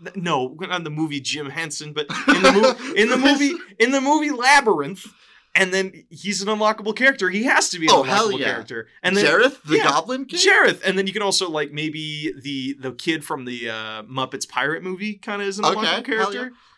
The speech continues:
Speaker 2: I like the idea of, um, Jareth.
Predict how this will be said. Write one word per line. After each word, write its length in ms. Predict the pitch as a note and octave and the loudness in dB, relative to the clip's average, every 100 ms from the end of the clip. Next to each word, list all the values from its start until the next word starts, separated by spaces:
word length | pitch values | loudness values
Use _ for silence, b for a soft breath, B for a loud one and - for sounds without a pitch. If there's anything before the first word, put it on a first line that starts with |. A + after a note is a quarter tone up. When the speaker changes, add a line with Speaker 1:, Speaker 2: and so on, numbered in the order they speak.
| b | b
Speaker 2:
I 80 | C#3+ | 0
like 220 | F#3 A#3 | 0 -2
the 140 | B3+ A#3 | -4 -6
idea 280 | G#3+ G#3 G#3 | -6 -6 -4
of, 480 | D#3+ E3+ E3+ D#3 _ D#3 | -2 -2 -2 -8 _ -8
um, 440 | C#3+ B2 G#2+ G#2+ _ D3+ | -6 -6 -8 -16 _ -6
Jareth. 520 | D#3+ F3 D#3+ D#3+ | -2 0 -2 -6